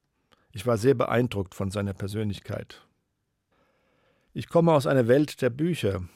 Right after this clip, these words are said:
So hat er sich am Anfang noch seinen Gläubigen vorgestellt als eher konservativer und klerikaler Bischof. Dann aber hat er sich immer mehr auf die Seite der Armen und Verfolgten gestellt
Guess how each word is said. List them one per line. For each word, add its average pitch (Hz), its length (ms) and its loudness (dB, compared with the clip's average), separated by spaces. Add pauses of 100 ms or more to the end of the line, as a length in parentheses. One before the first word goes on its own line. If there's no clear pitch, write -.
(340)
So 120 220 0
hat 135 120 0
er 131 80 2
sich 117 200 -4
am 123 100 -6
Anfang 123 380 0
noch 110 160 0
seinen 107 340 -2
Gläubigen 110 500 2
vorgestellt 107 800 0
als 101 240 -6
eher 107 260 -2
konservativer 110 840 -2
und 95 160 -10
klerikaler 107 680 -4
Bischof. 101 460 -10 (920)
Dann 104 240 0
aber 139 400 -2 (300)
hat 117 140 -6
er 127 60 0
sich 113 200 -8
immer 131 180 -2
mehr 117 260 4
auf 135 100 -2
die 127 100 -2
Seite 110 320 -2
der - 240 -6
Armen 135 280 4
und 127 140 -2
Verfolgten 123 680 -2
gestellt 90 640 -10